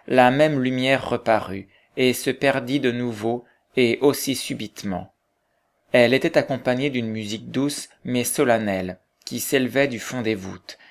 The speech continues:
et qui pénétra le moine de bonheur et d'effroi. Il n'y avait pas longtemps qu'elle avait cessé, lorsqu'il entendit sur l'escalier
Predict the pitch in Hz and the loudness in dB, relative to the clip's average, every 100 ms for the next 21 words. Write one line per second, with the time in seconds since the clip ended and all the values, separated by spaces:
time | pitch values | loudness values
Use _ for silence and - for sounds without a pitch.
0 | _ - 139 127 131 - 135 127 - 127 | _ 0 2 2 -2 -2 0 0 -2 0
1 | 123 117 127 139 127 117 113 117 127 120 | 2 2 2 0 0 0 0 -2 0 0
2 | 110 104 - - 95 92 _ _ _ _ | -2 -4 -8 -8 -8 -10 _ _ _ _
3 | _ _ _ _ - 143 147 135 131 170 | _ _ _ _ -2 2 4 2 2 2
4 | 147 135 - 107 95 107 104 101 - 98 | 2 0 -2 -4 -2 -2 -2 -4 -6 -8
5 | - 98 98 _ _ _ _ - 127 117 | -8 -10 -12 _ _ _ _ 2 4 4
6 | - 139 127 117 131 131 147 113 110 - | 2 0 0 2 -2 -2 -4 -2 -4 -2
7 | - 117 123 156 | 0 0 0 -4